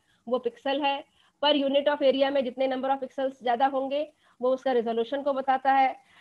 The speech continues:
Pixels की संख्या बढ़ेगी, resolution बढ़ेगा, Resolution बढ़ेगा तो screen की clarity बढ़ेगी, sharpness बढ़ेगा, ठीक है? Next, refresh rate. Computer monitor continuously work,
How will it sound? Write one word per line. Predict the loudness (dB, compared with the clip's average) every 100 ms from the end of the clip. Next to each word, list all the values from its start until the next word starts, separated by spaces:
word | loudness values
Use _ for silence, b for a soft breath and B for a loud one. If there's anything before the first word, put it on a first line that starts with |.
| b _
Pixels | -10 -2 -2 -2
की | -4
संख्या | -4 -2 -2
बढ़ेगी, | 0 0 0 0
resolution | -2 0 0 0 -2
बढ़ेगा, | 0 2 2
Resolution | 2 2 -2 -2 -2 -2
बढ़ेगा | -2 0 0
तो | -2 -6
screen | -4 -4 -2
की | -6
clarity | -2 0 0 0 -2
बढ़ेगी, | -2 -2 -4
sharpness | -4 -4 -2 -8
बढ़ेगा, | -6 -10 -10 -12 _ _ _ _ _ _
ठीक | -6
है? | -4 -6 _ _ _ _
Next, | -6 -6 -6 -12
refresh | -10 -6 -8 -6
rate. | -8 -8 _ _ _ _ _ _ _ _ _ _ -6
Computer | -4 -4 -6 -2
monitor | -2 0 -2 -2 -2
continuously | -4 -4 -4 -2 -4 -2 -4
work, | -2 -2 -4